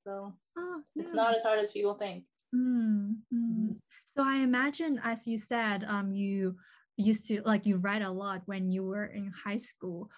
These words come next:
Speaker 2: What about, like, when you were a child? Did you always, like, read and write a lot? Because, because at Storyland, we, we, like, teach kids to write their own stories, and we want them to, like, become creative individuals as they grow up. And so I wonder,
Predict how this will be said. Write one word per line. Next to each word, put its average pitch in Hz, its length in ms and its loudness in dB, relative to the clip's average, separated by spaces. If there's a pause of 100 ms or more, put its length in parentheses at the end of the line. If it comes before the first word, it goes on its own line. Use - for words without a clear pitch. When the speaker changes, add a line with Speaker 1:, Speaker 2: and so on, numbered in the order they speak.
Speaker 2:
What 233 120 6
about, 277 300 2
like, 202 220 -2
when 190 260 -2
you 190 100 -2
were 185 380 -2
a 196 60 -6
child? 202 360 -4
Did 185 200 -6
you 196 80 -6
always, 214 480 -2
like, 214 240 -6
read 180 400 0
and 175 200 -4
write 175 240 -6
a 196 100 -6
lot? 226 340 -4
Because, 202 480 -6
because 208 260 -4
at 196 140 -6
Storyland, 202 680 -2
we, 185 240 -4 (240)
we, 190 380 0
like, 190 180 -6 (180)
teach - 320 -4
kids 190 260 -2
to 190 200 -4
write 180 240 0
their 185 180 -4
own 202 200 2
stories, 180 420 -2
and 180 180 2
we 180 140 2
want 185 320 0
them 180 240 0 (120)
to, 185 120 -4
like, 180 180 -4
become 185 520 -4 (260)
creative 185 680 0
individuals 190 760 0
as 180 180 -8
they 185 140 -4
grow 185 280 -4
up. 185 180 -6
And 175 200 -2
so 190 140 -6
I 175 140 -2
wonder, 185 500 -4